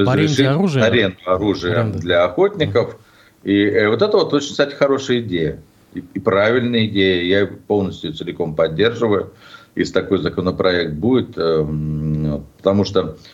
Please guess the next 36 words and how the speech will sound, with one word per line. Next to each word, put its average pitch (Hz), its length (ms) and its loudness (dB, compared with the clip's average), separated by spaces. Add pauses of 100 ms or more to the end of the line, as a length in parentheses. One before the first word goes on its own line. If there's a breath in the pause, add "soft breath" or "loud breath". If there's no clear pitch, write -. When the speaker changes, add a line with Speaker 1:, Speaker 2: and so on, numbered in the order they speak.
(280 loud breath)
Speaker 2:
э, 85 280 -2
как 101 160 0
раз 110 240 2
это 92 160 0
позволит, 98 800 0
э, 87 360 -2
достаточно 95 560 -2
многим 90 540 0
людям 80 340 -2
приезжать 90 520 0
охотиться 82 540 -2
в 85 80 -8
республику. 95 720 -2 (480 loud breath)
То 90 80 0
есть - 100 -2
охотничий 101 500 0
туризм 90 460 0
будет 90 220 -2
развиваться. 95 640 0 (400 loud breath)
Понимаете, 139 360 2
не 127 140 2
всегда 143 420 0
в 147 60 -6
силу, 135 560 0
м, 110 220 -2
сложностей 104 1000 0
с-, - 140 -16
в 98 200 -4
сегодняшних 104 640 -2
мире 156 260 2
можно 107 320 2
проехать 101 420 0
со - 80 -18
своим 92 320 0
оружием, 76 440 -4
например. 73 420 -12